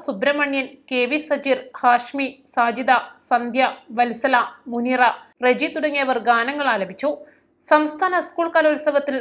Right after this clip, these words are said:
വൃന്ദവാദ്യത്തിന് എ ഗ്രേഡ് നേടിയ അരിസ്ലാൻ ഹുസൈൻ, സംസ്ഥാന ബോക്സിംഗ് ചാമ്പ്യൻഷിപ്പിൽ മൂന്നാം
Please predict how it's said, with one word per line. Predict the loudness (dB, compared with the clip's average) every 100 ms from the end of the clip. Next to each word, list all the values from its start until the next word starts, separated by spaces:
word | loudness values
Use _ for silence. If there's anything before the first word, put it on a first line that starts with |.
| -2
വൃന്ദവാദ്യത്തിന് | -2 2 2 2 0 -4 -6 -2 -2
എ | -2
ഗ്രേഡ് | -2 -2 -2
നേടിയ | -4 0 -2 -2 -4 -4
അരിസ്ലാൻ | -4 -4 -2 -2 -4
ഹുസൈൻ, | -6 -2 -4 -6 -6 -2
സംസ്ഥാന | -2 0 0 2 2
ബോക്സിംഗ് | 0 -2 -6 -8 -6
ചാമ്പ്യൻഷിപ്പിൽ | -2 -4 -4 -4 -4 -4 -4
മൂന്നാം | -4 -4